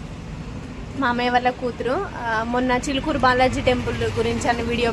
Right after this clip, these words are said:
పెట్టిన కదా, దాంట్లో చైత్రన అని చెప్పాను కదా, వాళ్ళ చెల్లి, మా మామయ్య వాళ్ళ కొడుకు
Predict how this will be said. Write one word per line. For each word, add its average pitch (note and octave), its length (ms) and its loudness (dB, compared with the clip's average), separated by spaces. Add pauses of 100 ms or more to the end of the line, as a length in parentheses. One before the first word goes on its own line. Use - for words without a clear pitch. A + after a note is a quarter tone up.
పెట్టిన A3 280 -6
కదా, B3+ 140 0 (460)
దాంట్లో B3 220 4 (100)
చైత్రన B3 420 0
అని A3+ 140 -4
చెప్పాను G#3+ 360 -4
కదా, B3 140 -4 (180)
వాళ్ళ G#3+ 140 -2 (180)
చెల్లి, G#3 260 -4 (600)
మా A3 140 -4
మామయ్య G#3+ 320 0
వాళ్ళ G#3+ 140 0 (120)
కొడుకు A3 340 -2